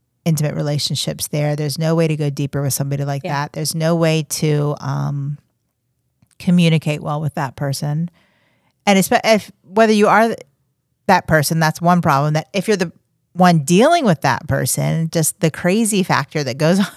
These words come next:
Speaker 1: <laughs> goes on in your head,
Speaker 2: Yes.
Speaker 1: it's like, "Wait a minute, what? What is happening right now?"
Speaker 2: Yeah.
Speaker 1: That's a horrible feeling.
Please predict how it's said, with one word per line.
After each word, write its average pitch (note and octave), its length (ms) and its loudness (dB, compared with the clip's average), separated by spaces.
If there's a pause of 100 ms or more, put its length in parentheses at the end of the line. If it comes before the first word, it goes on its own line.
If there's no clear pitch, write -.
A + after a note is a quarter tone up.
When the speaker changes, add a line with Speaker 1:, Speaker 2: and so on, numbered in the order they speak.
Speaker 1:
<laughs> - 200 -6
goes A#3 220 2
on G3 180 4
in G3 40 2
your F3+ 120 4
head, F#3+ 180 6
Speaker 2:
Yes. G#3+ 60 2
Speaker 1:
it's A3 80 -4
like, E3 240 2 (580)
"Wait D#3+ 140 2
a C#3+ 40 0
minute, B2 260 -2
what? E3+ 540 0 (240)
What G#3 180 4
is C4 100 0
happening G#3 440 -2
right C3 200 -8
now?" G#2 300 -10
Speaker 2:
Yeah. F#3 220 -8 (200)
Speaker 1:
That's G#3 240 2
a F#3+ 80 4
horrible F3+ 400 0
feeling. D3+ 520 -6